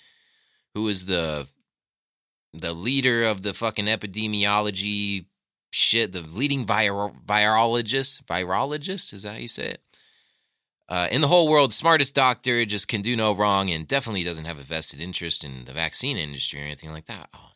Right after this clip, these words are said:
no. Why would somebody wanna do that? But the, everyone's saying you can't do that. No, that's crazy. In fact, the governor of Nevada, fucking Steve Sisolak, that douche, he outlawed the sale of these anti-, antibiotics, azithromycin.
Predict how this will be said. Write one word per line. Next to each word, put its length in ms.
no. 60
Why 160
would 140
somebody 320
wanna 180
do 160
that? 160
But 420
the, 160
everyone's 380
saying 240
you 80
can't 240
do 120
that. 200
No, 240
that's 200
crazy. 380
In 100
fact, 280
the 80
governor 460
of 80
Nevada, 600
fucking 320
Steve 340
Sisolak, 600
that 300
douche, 380
he 260
outlawed 580
the 80
sale 380
of 120
these 220
anti-, 320
antibiotics, 640
azithromycin. 680